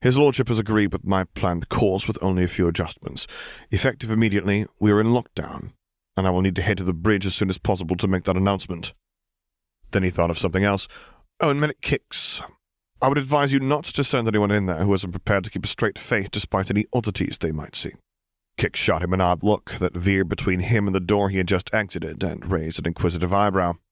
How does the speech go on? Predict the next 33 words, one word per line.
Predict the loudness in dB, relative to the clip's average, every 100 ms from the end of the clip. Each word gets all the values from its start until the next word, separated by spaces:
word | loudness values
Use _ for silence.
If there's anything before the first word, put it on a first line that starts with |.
| _ _ _ _
Piet | -10 -8
smiled | -6 -4 -4 -6
slightly | -2 -2 -2
at | -6
the | 0
remembered | 2 2 0 -6
sight | -4 -2 0
of | 0
a |
young | 2 2 2
man | 2 0
tucked | -2 -8 -8
safely | -6 -6 -4 -2
into | 0 0
the | 2
arms | 2 2 -2
of | -4
a |
specter | -6 -4 -6 -2 -2
of | 0
death, | 0 0 -6 -20 -20 -14 -2
looking | 2 2
for | 4
all | 4
the | 4
world | 2 4 2 0
like | -2
there | 0
was | 0 2
nowhere | 2 4 4 4
he'd | 2
rather | 2 2 2
be, | 2 0 -2